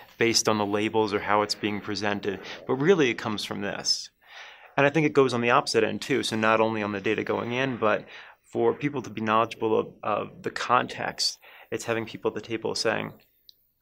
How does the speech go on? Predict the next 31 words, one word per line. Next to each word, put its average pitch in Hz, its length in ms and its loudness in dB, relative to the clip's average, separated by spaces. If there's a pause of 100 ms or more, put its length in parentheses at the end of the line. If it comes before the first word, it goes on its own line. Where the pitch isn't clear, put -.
(100)
"Hey, 127 240 0
this 120 180 -2
class 117 360 2
is 117 80 2
coming 113 260 -2
up 113 140 -2
as, 110 160 2
as 113 160 -2
a 107 100 0
problematic 123 600 2
course 135 280 0
for 113 140 -8
students." 123 580 -2 (400)
And 107 540 -2 (840)
based 147 200 6
on 147 80 4
what 123 80 2
we're 110 100 0
seeing 175 300 0
here, 107 240 2
I, 107 200 0
I 107 180 -2
have 120 160 -4
some 117 160 -2
insight 120 320 -2
into 110 180 -6
why 110 280 4
that 110 120 2
might 101 220 -2
be, 170 240 6
because 101 560 0